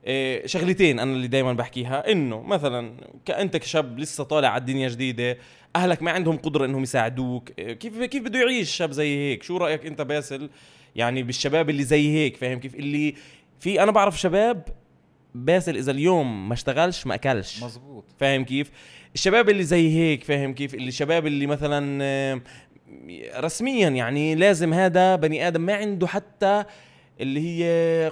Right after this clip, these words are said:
Speaker 1: قدرة إنه يقعد يفكر شو بده يعمل.
Speaker 2: صح.
Speaker 1: فاهم كيف؟ ها، هون، هون، هون هدول اللي أنت لما ت-، تتخيلهم تحكي: "ورا دي".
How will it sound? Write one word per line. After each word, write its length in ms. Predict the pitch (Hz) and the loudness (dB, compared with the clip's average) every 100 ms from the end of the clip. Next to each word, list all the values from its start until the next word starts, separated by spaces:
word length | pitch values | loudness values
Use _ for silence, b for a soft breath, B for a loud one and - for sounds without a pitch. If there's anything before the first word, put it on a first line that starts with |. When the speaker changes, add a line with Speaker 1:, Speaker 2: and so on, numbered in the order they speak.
| - | -2
Speaker 1:
قدرة 320 | 220 190 202 | 0 4 4
إنه 160 | 190 196 | 2 0
يقعد 360 | 269 - 220 | -2 0 -2
يفكر 480 | 196 302 302 - 277 | 2 0 0 -2 -2
شو 140 | - | 0
بده 120 | 233 220 | 0 2
يعمل. 380 | 120 113 98 | 0 -2 -6
Speaker 2:
صح. 180 | 82 127 - | -8 -12 -6
Speaker 1:
فاهم 300 | - 156 156 | 4 6 6
كيف؟ 200 | 151 165 | 2 4
ها، 360 | 170 202 175 180 | 8 10 10 8
هون، 240 | 226 220 | 8 8
هون، 200 | 185 208 - B B B 190 | 6 4 0 B B B 6
هون 180 | 226 | 8
هدول 480 | 208 202 233 202 180 | 8 10 10 8 6
اللي 320 | 156 165 165 | 4 4 4
أنت 200 | 185 190 | 4 4
لما 220 | 175 175 170 | 6 6 4
ت-، 140 | 170 | 4
تتخيلهم 760 | 156 139 151 - 165 190 190 185 | 2 2 -4 0 4 4 4 0
تحكي: 320 | 175 139 139 | -4 -8 -4
"ورا 200 | 135 139 | 0 0
دي". 320 | 139 185 113 | -2 -6 -8